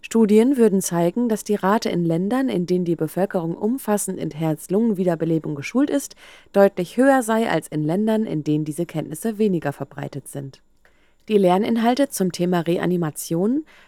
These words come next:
sollen nach Auskunft von Kultusministerin Julia Willi Hamburg von den Grünen in den Lehrplan der Unterrichtsfächer Biologie und Naturwissenschaften für die Jahrgänge fünf bis zehn aufgenommen werden.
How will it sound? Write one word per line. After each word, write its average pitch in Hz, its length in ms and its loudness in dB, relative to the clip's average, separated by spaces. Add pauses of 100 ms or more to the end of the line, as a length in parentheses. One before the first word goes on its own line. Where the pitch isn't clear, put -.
sollen 175 320 2
nach 160 260 -2
Auskunft 190 460 0
von 165 280 -6
Kultusministerin 208 920 0
Julia 185 500 0
Willi 160 300 -2
Hamburg 202 420 0
von 165 200 -6
den 160 160 -4
Grünen 208 420 -2 (380)
in 262 100 4
den 302 160 6
Lehrplan 190 560 2
der 208 140 0
Unterrichtsfächer 170 720 -4
Biologie 165 640 0
und 262 180 -4
Naturwissenschaften 160 1000 -4
für 147 140 -8
die 147 100 -10
Jahrgänge 160 440 0
fünf 175 360 -6
bis - 240 -4
zehn 165 320 -4
aufgenommen 151 520 -8
werden. 147 320 -6